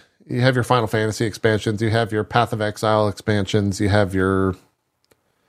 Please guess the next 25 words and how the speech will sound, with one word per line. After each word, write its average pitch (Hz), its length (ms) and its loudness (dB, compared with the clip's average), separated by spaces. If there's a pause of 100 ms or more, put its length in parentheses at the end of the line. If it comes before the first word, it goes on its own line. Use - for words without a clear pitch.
(840)
what 180 160 4
about, 190 220 2
what 202 140 6
if, 226 140 6
what 196 140 2
if 220 100 4
we 226 60 0
change 196 300 0
that 175 280 4
to, 151 380 4
like, 131 380 0 (360)
D 170 180 4
L 180 140 6
C 135 540 2 (420)
expansion 135 960 -2 (520)
update? 139 520 -4 (720)
Do 120 80 -4
you 127 200 0
play 147 340 2
games 190 360 -2
with 185 180 -4
that, 208 220 2
Zeke? 269 380 0
Is 131 140 -2
that, 160 260 4